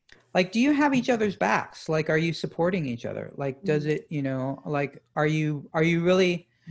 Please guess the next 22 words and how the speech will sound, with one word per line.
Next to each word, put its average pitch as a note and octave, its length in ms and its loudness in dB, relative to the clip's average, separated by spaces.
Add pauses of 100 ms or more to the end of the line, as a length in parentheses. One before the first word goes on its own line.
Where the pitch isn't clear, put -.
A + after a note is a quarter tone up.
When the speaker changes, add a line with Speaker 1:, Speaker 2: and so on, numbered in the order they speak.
(440)
Speaker 1:
um, C3+ 640 0 (920)
are, E3 180 -2
are F3+ 100 4
you F3+ 160 6
really G#3+ 240 6
watching E3 420 2
out C#3 180 0
for C#3+ 120 -4
each B2 160 -4
other? A#2 260 -4
And F#3+ 120 4
this C#4 140 2
comes D4+ 240 2
up A#3+ 140 4
especially A#3+ 560 0
with D#3+ 180 0
women E3 340 -2
who D#3 220 2
are C3+ 160 4
doing D3 540 0
well. C3+ 340 2
Like, C#3+ 320 -2